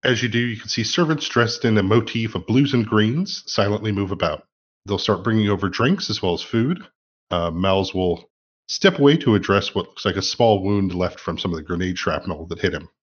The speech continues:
Inside, though, it has less of a feeling of a comforting mansion and more one that feels like a prison.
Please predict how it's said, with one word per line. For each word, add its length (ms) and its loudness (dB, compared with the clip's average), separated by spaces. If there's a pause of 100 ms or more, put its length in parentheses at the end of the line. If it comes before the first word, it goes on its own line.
(320)
Inside, 560 6
though, 320 0 (560)
it 160 -2
has 340 0 (140)
less 300 2
of 80 0
a 40 0
feeling 380 2
of 100 -2
a 160 -2
comforting 540 0
mansion 380 -4
and 100 -4
more 220 0
one 320 4
that 120 -8
feels 240 2
like 120 2
a 40 -2
prison. 460 -2